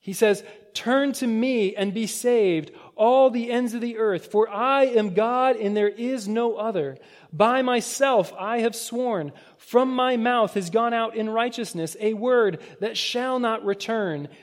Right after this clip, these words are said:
To me every knee shall bow, every tongue shall swear allegiance."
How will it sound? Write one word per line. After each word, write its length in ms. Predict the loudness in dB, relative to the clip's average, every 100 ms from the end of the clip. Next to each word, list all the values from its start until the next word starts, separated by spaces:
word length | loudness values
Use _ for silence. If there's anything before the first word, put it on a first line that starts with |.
| _
To 180 | -2 0
me 580 | 2 0 0 0 -2 -4 -14 -6
every 340 | -2 -2 -2 -2
knee 240 | -2 -4
shall 260 | -2 -2 0
bow, 520 | 0 -2 -2 -2 -4 -10 -8
every 380 | -6 -4 -6
tongue 400 | -6 -6 -4 -4
shall 260 | -4 -4 -4
swear 640 | -6 -6 -2 -2 -2 -6 -12 -8
allegiance." 960 | -4 -2 -2 -6 -8 -10 -12 -20 -20 -20